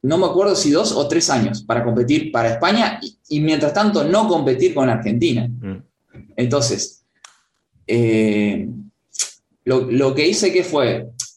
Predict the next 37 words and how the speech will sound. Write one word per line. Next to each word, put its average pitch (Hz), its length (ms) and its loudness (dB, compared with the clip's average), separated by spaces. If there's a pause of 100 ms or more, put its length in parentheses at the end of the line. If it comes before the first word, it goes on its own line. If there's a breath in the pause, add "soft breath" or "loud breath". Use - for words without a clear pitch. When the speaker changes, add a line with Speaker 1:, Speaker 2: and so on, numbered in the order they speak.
(140)
Speaker 1:
fue 147 240 -4
plantearme, 135 580 0
bueno, 117 400 0
¿puedo 180 220 2
esperar 147 320 2
esto? 190 200 0
Yo 156 160 0
ya 151 160 0
tenía 143 220 2
veintiséis 120 440 0
años 107 300 0
en 101 80 -2
ese 107 140 -4
momento. 104 360 -2 (760)
Y 120 100 2
digo, 113 420 0
no, 120 400 0
yo 131 160 -4
quiero 135 300 0
seguir 123 260 0
compitiendo 131 680 0
para 98 140 0
Argentina 156 720 2
y 151 40 -2
seguir 120 280 0
compitiendo 120 640 0
la, - 260 -2
eh, 208 300 -2
las - 240 -8
Premier 117 340 0
League 135 260 2
y 120 60 0
todo. 139 280 0
Yo 139 160 -4
creo 139 120 0
que 120 100 0
estoy, 123 420 0